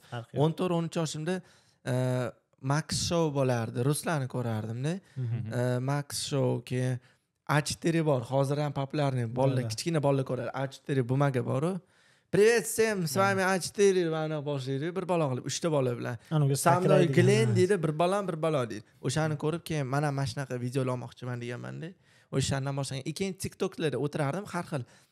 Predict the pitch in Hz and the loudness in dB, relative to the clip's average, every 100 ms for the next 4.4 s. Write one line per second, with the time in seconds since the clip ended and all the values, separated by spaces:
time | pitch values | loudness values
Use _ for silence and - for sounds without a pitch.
0 | _ - 131 120 147 - 160 143 131 - | _ -4 -4 -2 -4 -4 -4 -2 -4 -2
1 | 151 143 139 127 120 139 151 160 139 120 | -4 -4 -4 -4 -4 -4 -4 -2 -2 2
2 | 135 139 156 156 - _ - 135 139 139 | 4 4 2 0 -8 _ -4 0 0 0
3 | 135 127 127 143 135 135 110 123 120 - | 0 -2 0 0 -2 -4 -8 -8 -10 -14
4 | 113 117 - - | -20 -20 -20 -18